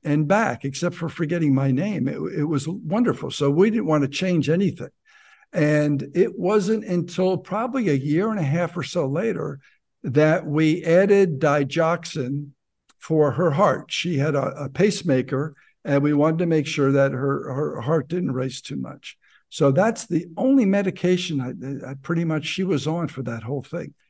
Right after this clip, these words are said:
And before that, she was probably on a dozen pills. You get the pills and you say, "Well, that's causing a problem, so let's counteract that with the opposite." And it's,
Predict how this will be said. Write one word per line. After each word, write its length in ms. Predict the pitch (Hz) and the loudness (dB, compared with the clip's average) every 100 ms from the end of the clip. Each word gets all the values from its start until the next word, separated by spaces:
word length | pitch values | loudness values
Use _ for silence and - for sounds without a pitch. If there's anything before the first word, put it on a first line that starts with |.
| - | -2
And 160 | 160 | 2
before 320 | 151 185 240 220 | 4 2 2 4
that, 220 | 180 - | 4 2
she 100 | 175 | -2
was 80 | - | -2
probably 320 | 170 170 160 | -2 0 2
on 120 | 143 | 2
a 60 | 131 | 2
dozen 380 | 143 139 143 | 0 0 -2
pills. 460 | 143 143 139 - - _ _ _ _ _ - | -4 -6 -8 -14 -20 _ _ _ _ _ -16
You 420 | 170 208 226 139 123 | -12 -10 -8 -8 -4
get 180 | 139 | -4
the 60 | - | -4
pills 480 | - 226 214 214 165 | 4 6 8 6 4
and 120 | 143 | 2
you 60 | 139 | 2
say, 160 | 165 | 2
"Well, 160 | 143 135 | 2 4
that's 240 | 147 160 | 2 2
causing 380 | - 151 135 147 | 2 2 2 0
a 40 | |
problem, 380 | 139 139 139 143 | 0 0 2 0
so 200 | 139 139 | 0 2
let's 280 | 143 190 185 | 4 2 2
counteract 600 | - 165 165 147 143 143 | -6 -4 -2 0 -2 -2
that 200 | 160 147 | -4 -4
with 160 | 160 139 | -8 -4
the 120 | 190 | 2
opposite." 480 | 208 - - - - - - | 2 0 -4 -6 -14 -20 -12
And 180 | - 170 | -2 -2
it's, 300 | 185 175 - | -2 -6 -8